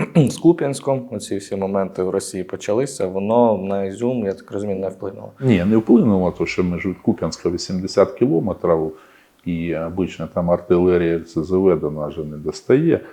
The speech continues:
Speaker 2: Да, по Ізюмському району є проблеми, є там місця, де, м, ворог достає із артилерії, та, ну, в самому місті ні.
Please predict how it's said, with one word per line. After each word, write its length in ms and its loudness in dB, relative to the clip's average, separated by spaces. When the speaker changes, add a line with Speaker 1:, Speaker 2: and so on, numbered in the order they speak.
Speaker 2:
Да, 240 8
по 460 2
Ізюмському 720 -4
району 440 2
є 220 0
проблеми, 760 2
є 180 -4
там 380 -8
місця, 400 2
де, 200 -2
м, 120 -4
ворог 480 -4
достає 800 -4
із 100 -12
артилерії, 720 -2
та, 180 -4
ну, 280 -6
в 40 -20
самому 360 -4
місті 380 -8
ні. 180 -12